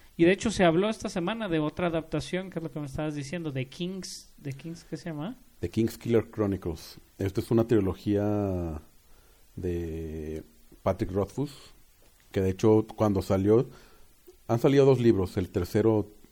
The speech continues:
Speaker 1: El tercero sale, ¿no? Este año posiblemente.
Speaker 2: Bueno, pues, a-, al, al estilo de
Speaker 1: Al estilo de George R.
Speaker 2: George
Speaker 1: Martin.
Speaker 2: R. Martin, o sea, él tiene cinco años sacándolo el libro y nomás... No, no, no ha podido como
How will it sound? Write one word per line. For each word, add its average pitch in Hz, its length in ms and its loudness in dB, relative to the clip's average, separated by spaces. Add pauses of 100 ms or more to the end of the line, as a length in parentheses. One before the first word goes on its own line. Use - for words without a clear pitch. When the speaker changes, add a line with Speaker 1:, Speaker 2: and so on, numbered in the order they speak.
(440)
Speaker 1:
El 139 100 -10
tercero 180 340 2
sale, 175 300 2
¿no? 156 240 -2
Este 156 240 -4
año 139 200 -4
posiblemente. 147 720 -6 (260)
Speaker 2:
Bueno, 95 380 -4
pues, - 220 -16 (340)
a-, 101 160 -2 (100)
al, 98 320 2
al 95 140 0
estilo 107 420 2
de 90 580 0 (840)
Speaker 1:
Al 151 140 -2
estilo 160 400 2
de 143 120 2
George 147 380 2
R. 151 80 6
Speaker 2:
George 107 60 6 (180)
Speaker 1:
Martin. 104 80 6 (120)
Speaker 2:
R. - 20 4
Martin, 110 760 0 (540)
o - 40 -20
sea, 98 140 0
él 90 140 -2
tiene 101 320 0
cinco 101 360 -2
años 95 200 2
sacándolo 92 560 -2
el 85 100 -6
libro 98 440 -4
y 85 180 -6
nomás... 85 320 -4 (1120)
No, 101 220 -2
no, 101 320 2
no 107 120 2
ha 104 100 0
podido 104 420 4
como 87 540 0